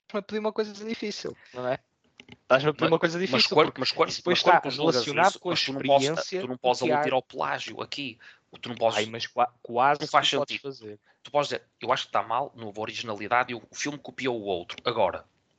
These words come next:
Speaker 2: mas teve sucesso em transmitir as suas mensagens na mesma.
Speaker 1: Mesmo
Speaker 2: São
Speaker 1: assim,
Speaker 2: coisa-,
Speaker 1: a forma
Speaker 2: são coisas
Speaker 1: como
Speaker 2: diferentes.
Speaker 1: faz
Speaker 2: É isso que eu te estou a perguntar.
Speaker 1: Certo, mas mesmo assim, a forma como o faz, e eu já referi isto, é muito mais preguiçosa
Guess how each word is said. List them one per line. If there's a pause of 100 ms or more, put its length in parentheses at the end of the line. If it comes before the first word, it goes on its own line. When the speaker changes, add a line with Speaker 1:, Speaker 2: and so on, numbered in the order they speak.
Speaker 2:
mas
teve
sucesso
em
transmitir
as
suas
mensagens
na
mesma. (380)
Speaker 1:
Mesmo
Speaker 2:
São
Speaker 1:
assim,
Speaker 2:
coisa-,
Speaker 1:
a
forma
Speaker 2:
são
coisas
Speaker 1:
como
Speaker 2:
diferentes.
Speaker 1:
faz
Speaker 2:
É
isso
que
eu
te
estou
a
perguntar. (480)
Speaker 1:
Certo,
mas
mesmo
assim,
a
forma
como
o
faz, (180)
e
eu
já
referi
isto, (520)
é (200)
muito
mais
preguiçosa